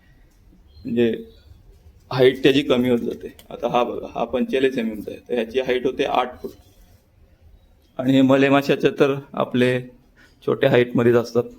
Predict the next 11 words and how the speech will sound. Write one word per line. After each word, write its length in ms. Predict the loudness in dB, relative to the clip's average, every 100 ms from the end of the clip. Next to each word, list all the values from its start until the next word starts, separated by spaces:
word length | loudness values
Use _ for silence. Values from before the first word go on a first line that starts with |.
| -4
एक 180 | -4 -4 -10 -18 -20 -20 -6
अडीच 320 | 0 0 -2 -8
ते 60 |
तीन 280 | 0 2 2
फुटापर्यंत. 540 | 2 0 2 0 -2 -6 -8 _ _ -20 _ _ _ _ -4
त्यामुळे 420 | 0 2 2 0
हे 400 | -4 -12 -10 -4
पण 180 | -4 0
सर्व 280 | 2 4
जाळे 200 | 4 4
तुम्हाला 460 | 4 2 2 2